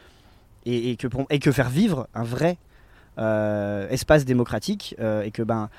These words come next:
si on veut pouvoir exercer son pouvoir de citoyen ou de citoyenne, et pas que par l'élection, mais aussi par le mouvement social, par le syndicalisme, par, enfin, voilà,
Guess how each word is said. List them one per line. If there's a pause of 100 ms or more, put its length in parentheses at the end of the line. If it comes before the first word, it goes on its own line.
(600)
si
on
veut
pouvoir
exercer
son
pouvoir
de
citoyen
ou
de
citoyenne,
et
pas
que
par
l'élection,
mais
aussi
par
le
mouvement
social,
par
le
syndicalisme,
par,
enfin,
voilà,